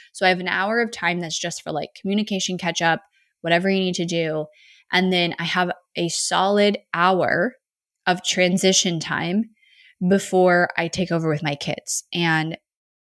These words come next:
my number one struggle for the last ten years has been transitioning from work to being present with my family. Like, I really,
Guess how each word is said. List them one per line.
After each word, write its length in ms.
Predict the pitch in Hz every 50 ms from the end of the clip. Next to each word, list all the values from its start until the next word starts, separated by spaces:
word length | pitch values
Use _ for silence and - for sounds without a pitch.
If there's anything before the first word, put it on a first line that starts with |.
| _ _ _ _ _ -
my 380 | 180 190 190 185 180 208 233
number 540 | 226 220 208 196 185 165 170 180 185 196 190 180
one 320 | 165 160 160 160 165 165 156
struggle 400 | - - - 151 156 165 165 175
for 140 | - 170
the 100 | 170 160
last 520 | 156 156 147 147 156 - - - - - _ _ _ _ _ _ _ _ _ _ _ _ _ _ - -
ten 260 | - 196 180 180 175
years 560 | 170 156 151 156 190 247 262 - - - - _ _ - _ _ - - _ _ _ _ _
has 240 | - 196 196 190 185
been 200 | 180 196 190 185
transitioning 840 | 180 - 208 185 185 185 175 185 180 185 - - 202 202 202 202 196
from 400 | - - 175 160 160 160 160 165 - -
work 640 | 170 165 160 160 165 180 262 285 - - - - - _ _ _ _ _ _ _ _ -
to 120 | - 196
being 260 | 185 196 196 190 180 170
present 400 | - - 170 165 170 202 - -
with 160 | 170 - -
my 140 | 170 160 156
family. 520 | - 151 139 147 143 - - - 175 - -
Like, 160 | - 180 170 - -
I 100 | 170 180
really, 760 | 180 180 175 175 175 185 190 208 208 208 214 214 190 190 185